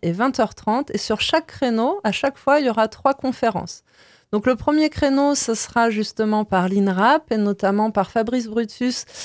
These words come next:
et, euh, Edith Petroman qui, euh, ont travaillé donc, euh, sur l'île Dieu la, l'année dernière et notamment, euh, ils nous restitueront entre autres, hein, euh, la fouille qu'ils ont réalisée près du monastère Saint-Étienne, là-bas, euh,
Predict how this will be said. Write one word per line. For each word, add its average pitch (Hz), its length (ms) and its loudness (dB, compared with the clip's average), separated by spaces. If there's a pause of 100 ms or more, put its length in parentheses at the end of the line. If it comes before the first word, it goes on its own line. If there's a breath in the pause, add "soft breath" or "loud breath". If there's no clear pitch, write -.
(340 loud breath)
et, 220 280 6
euh, 190 400 6
Edith 233 280 -2
Petroman 240 640 2 (100)
qui, 233 400 -4 (120)
euh, 185 320 4
ont 202 100 0
travaillé 247 800 2
donc, 202 360 -4
euh, 190 500 4
sur - 260 0
l'île 220 200 -2
Dieu 240 320 0
la, 196 260 0
l'année 220 260 0
dernière 214 580 0
et 240 80 0
notamment, 214 840 0
euh, 190 360 2
ils 208 120 0
nous 214 100 2
restitueront 240 960 -4
entre 180 320 -6
autres, 320 240 -4
hein, 240 160 -6 (460 loud breath)
euh, 196 220 4
la 202 120 4
fouille 311 300 -2
qu'ils 220 320 -4
ont 214 80 0
réalisée 233 560 0
près 277 240 -4
du 220 100 -4
monastère 226 520 0
Saint-Étienne, 247 640 -2
là-bas, 220 540 2
euh, 185 160 2